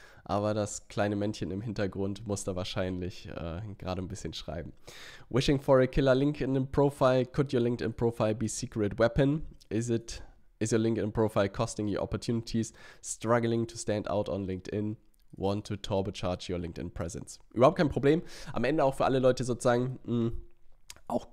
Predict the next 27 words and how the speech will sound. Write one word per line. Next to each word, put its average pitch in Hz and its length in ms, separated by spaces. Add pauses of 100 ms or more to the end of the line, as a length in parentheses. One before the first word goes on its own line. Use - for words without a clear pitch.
(100)
cool, 123 140
dass 117 180
er 95 60
den 85 140
ersten - 260
Absatz - 340
sozusagen 80 380
gemacht 85 320
hat. - 200
Ha, 110 160 (100)
perfekt. - 360 (420)
Und 156 220
für - 140
alle 127 160
sozusagen, 113 440
die 107 80
sagen, 107 240
hey, 117 140
das 107 180
ist 101 120
ja 95 120
irgendwie, 98 640
ähm, 90 540 (160)
Englisch, 107 580
will 104 160
ich 101 140
nicht, 110 320